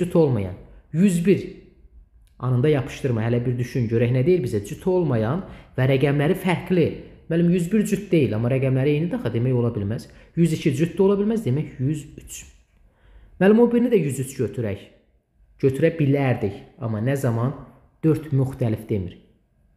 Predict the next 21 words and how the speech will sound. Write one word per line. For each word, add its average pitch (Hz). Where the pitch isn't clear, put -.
Deməsəydi. 107
Yəni, 110
ədədin 117
biri 120
o 117
birindən 120
müxtəlif 117
sözü 123
olmasaydı. 95
Demək, 196
o 170
birini 160
yüz 131
üç 131
götürə 107
bilmirsən, 139
yüz 127
beş 113
götürəcəksən. 101
Bax, 180
suallar 190